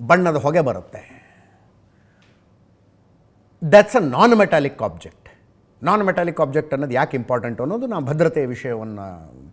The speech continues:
ಹೇಳುವಾಗ ಮಾತಾಡ್ತೀನಿ. ಅದನ್ನು non-metallic ಆಬ್ಜೆಕ್ಟು ಯಾ-, ಪ್ರಾಣಕ್ಕೆ ಅಪಾಯ ತರುವಂಥದ್ದಲ್ಲ.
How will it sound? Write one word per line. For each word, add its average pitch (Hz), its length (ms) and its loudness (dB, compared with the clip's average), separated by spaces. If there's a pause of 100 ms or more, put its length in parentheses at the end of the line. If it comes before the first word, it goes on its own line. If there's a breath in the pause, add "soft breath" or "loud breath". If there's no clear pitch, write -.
(440)
ಹೇಳುವಾಗ 147 400 0
ಮಾತಾಡ್ತೀನಿ. 123 480 -6
ಅದನ್ನು - 640 -20
non-metallic 131 840 -6
ಆಬ್ಜೆಕ್ಟು - 500 -10 (300)
ಯಾ-, - 320 -6
ಪ್ರಾಣಕ್ಕೆ 285 360 -2
ಅಪಾಯ 147 260 -4
ತರುವಂಥದ್ದಲ್ಲ. 101 760 -12